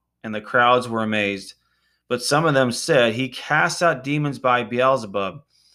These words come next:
the ruler of the demons.' Others, to test him, were demanding of a sign from heaven.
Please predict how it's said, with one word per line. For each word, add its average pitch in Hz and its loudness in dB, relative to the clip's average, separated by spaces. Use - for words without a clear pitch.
the 113 -16
ruler 135 0
of 123 4
the 120 -4
demons.' 110 -4
Others, 135 2
to - -12
test - -2
him, 107 -4
were 113 -4
demanding 123 -2
of 113 -2
a 107 -6
sign 117 0
from 123 0
heaven. 107 0